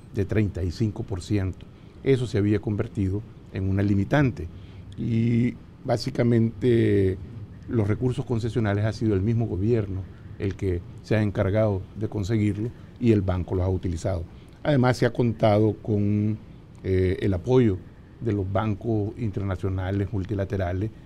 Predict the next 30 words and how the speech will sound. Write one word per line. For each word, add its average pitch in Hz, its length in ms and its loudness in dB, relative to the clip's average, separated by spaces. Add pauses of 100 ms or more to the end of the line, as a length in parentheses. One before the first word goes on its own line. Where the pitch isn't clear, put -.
(120)
el 87 160 -2
bid 101 360 0 (340)
y 113 120 2
el 98 80 2
Banco 95 300 -2
Mundial, 104 500 4 (480)
de 92 80 -8
tal 110 200 -4
manera 110 400 2
que 101 340 -2
en 95 220 -4
proyectos 104 640 0
y 98 80 0
programas 98 540 0
que - 140 0
ellos 117 180 4
están 110 260 -2
financiando, 117 720 -2 (420)
eh, 98 380 0 (240)
hacemos 113 500 0 (280)
un 110 120 0
financiamiento 101 680 0
conjunto 98 680 0 (520)
que - 100 -2
permita 117 560 4 (240)
que - 80 0
aun 127 220 4
cuando 101 280 -2
nosotros 104 440 -2
ponemos 110 420 0